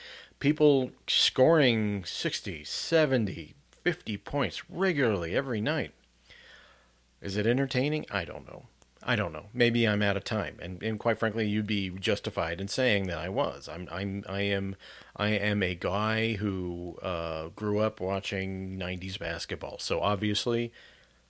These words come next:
you know, that's where my brain is. But the, the exaggerated, cartoonish numbers are ridiculous, and I, and I think the only way the N B A could do it is either A, like I suggested in the last podcast,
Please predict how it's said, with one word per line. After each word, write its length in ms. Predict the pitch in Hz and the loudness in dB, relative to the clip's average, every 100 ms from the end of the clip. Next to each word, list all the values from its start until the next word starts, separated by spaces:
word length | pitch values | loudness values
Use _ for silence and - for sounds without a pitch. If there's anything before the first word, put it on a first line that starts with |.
| - | -10
you 100 | 190 | -4
know, 120 | 156 | 0
that's 180 | 151 - | 0 2
where 80 | 143 | 4
my 240 | 117 98 | 6 4
brain 400 | 92 117 151 120 | 2 4 4 2
is. 220 | 76 76 - | -4 -12 -6
But 200 | 107 - | -4 0
the, 240 | 98 90 | 0 0
the 200 | - 95 - | -4 -6 -4
exaggerated, 880 | 107 107 - 117 123 117 117 120 120 | -6 -6 0 2 2 2 2 2 -2
cartoonish 800 | - 104 101 - 135 131 123 - | -4 -4 -4 -4 -2 2 2 2
numbers 560 | 113 110 87 82 85 - - - - _ | 2 2 -2 -6 -10 -12 -20 -20 -20 _
are 120 | - | -4
ridiculous, 680 | 85 - 85 - 71 71 - - | -4 -4 -6 -4 -8 -6 -6 -4
and 100 | 92 | -4
I, 140 | - - | -4 -4
and 140 | 107 | 0
I 100 | 95 | 0
think 240 | 87 117 101 | 2 -2 -2
the 160 | 92 | -4
only 320 | 113 120 123 110 | 0 4 4 4
way 220 | 104 104 | 4 2
the 140 | 95 | 2
N 120 | 101 | 0
B 120 | 101 98 | 2 0
A 100 | 95 | -2
could 160 | 98 | -4
do 160 | 92 90 | -4 -4
it 80 | 90 | -4
is 220 | 95 98 | -6 -4
either 200 | 87 85 | -4 0
A, 400 | 101 110 131 147 - _ _ _ _ _ - | 2 4 2 -4 -10 _ _ _ _ _ -6
like 220 | 87 90 | -4 2
I 80 | 101 | 2
suggested 480 | 117 110 117 - 127 | 2 4 4 6 2
in 140 | 127 | 4
the 40 | |
last 240 | 120 120 - | 4 2 2
podcast, 520 | 120 113 117 117 | 2 2 0 -2